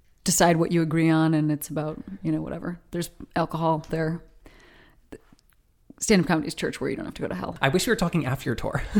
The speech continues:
Speaker 2: <laughs> because I think about the L G B T Q experience as being so vastly different depending on where you are in the country. And I'm,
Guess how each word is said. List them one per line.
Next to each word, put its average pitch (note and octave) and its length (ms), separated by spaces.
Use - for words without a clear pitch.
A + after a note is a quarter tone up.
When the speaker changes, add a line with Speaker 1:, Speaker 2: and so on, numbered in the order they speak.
Speaker 2:
<laughs> A#3 400
because D#3+ 600
I D3+ 80
think F3 300
about B2+ 560
the A#2 200
L A#2 140
G B2 120
B B2 120
T A2+ 100
Q A#2+ 200
experience B2 480
as A#2+ 100
being A#2 160
so B2 800
vastly A2 460
different B2 360
depending A#2+ 260
on G#2+ 80
where A2 100
you A2+ 180
are G#2+ 100
in G#2+ 60
the A#2+ 80
country. B2 460
And B2 80
I'm, A2+ 140